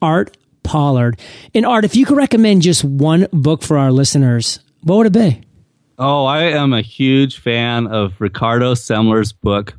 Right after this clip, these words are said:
Speaker 2: Maverick. I don't know if you've read Maverick or not, but
Speaker 1: I've read it.
Speaker 2: um,
Speaker 1: It's actually a hard book to find 'cause I think it's still only in paper or hardback.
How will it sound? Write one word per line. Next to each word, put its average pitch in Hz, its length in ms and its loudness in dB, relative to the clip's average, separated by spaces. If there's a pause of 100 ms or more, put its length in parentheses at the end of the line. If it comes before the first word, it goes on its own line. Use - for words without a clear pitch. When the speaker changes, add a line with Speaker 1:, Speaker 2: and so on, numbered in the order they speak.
Speaker 2:
Maverick. 92 720 -4 (360)
I 127 100 -4
don't 143 100 -2
know 143 80 0
if 123 100 -4
you've 127 180 2
read 139 180 -2
Maverick 131 500 -2
or 117 80 -6
not, 101 320 -8
but 101 220 -10 (160)
Speaker 1:
I've 202 260 0
read 175 220 2
it. 226 80 0
Speaker 2:
um, 196 60 2
Speaker 1:
It's 151 100 0
actually 233 240 0
a 185 80 2
hard 170 360 -2
book 170 140 -2
to 151 100 -2
find 151 360 0
'cause 165 80 2
I 156 60 2
think 208 180 0
it's 226 100 0
still 196 360 0
only 185 460 4
in 147 380 2 (360)
paper 170 460 2
or 135 40 2
hardback. 139 720 -4